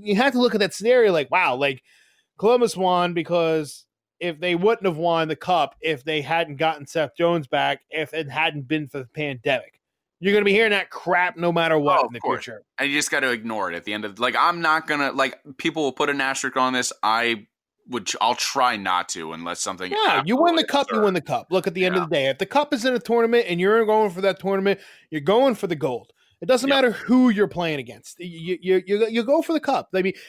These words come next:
Speaker 1: every team's goal is to go win the cup.
Speaker 2: Yep.
Speaker 1: Even if you're not good enough, it's still gonna get the cup. And when the cup isn't there, okay,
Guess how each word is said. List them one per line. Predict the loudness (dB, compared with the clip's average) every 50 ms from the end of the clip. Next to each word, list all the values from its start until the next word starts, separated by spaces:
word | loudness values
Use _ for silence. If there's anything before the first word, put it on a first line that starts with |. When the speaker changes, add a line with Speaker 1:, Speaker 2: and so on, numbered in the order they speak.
| -20 _ -2
Speaker 1:
every | 0 0 0 0 0 0 0 0 0
team's | 0 -2 -4 -2 -2 0 0 0 -2 -2 -4
goal | -6 0 2 4 4 4 4 2 0 -2 -4 -2
is | 0 0 0 0 -4
to | -12 -14
go | -10 -4 0 2 2 4 4 2 2 0 -2 _ _ _ _ _ -16
win | -8 -2 0 2 2 2 0 -2 -4 -8 -10 _ _ _ -10
the | -10 -10
cup. | -10 -6 -6 -6 -6 -8 -18 -20 -20 _ -20 -20 -12 -4
Speaker 2:
Yep. | -2 0
Speaker 1:
Even | 0 0 0 -2 -4
if | -4 -4
you're | -4 -4
not | -4 0 0 0 0 0 2
good | 0 0 0
enough, | 2 0 0 0 0 -2
it's | -8 -12 -8
still | 0 4 4 6 4 4 0 -4 -10 -10 -10 -8 0
gonna | 0 2 2 2
get | -2 -6
the | -8
cup. | -6 -4 -4 -4 -4
And | -4
when | -4 -4
the | -4 -4
cup | 0 -2 -2 0
isn't | -2 -4 -4 -4
there, | -4 -2 -2 -2
okay, | 0 0 0 -2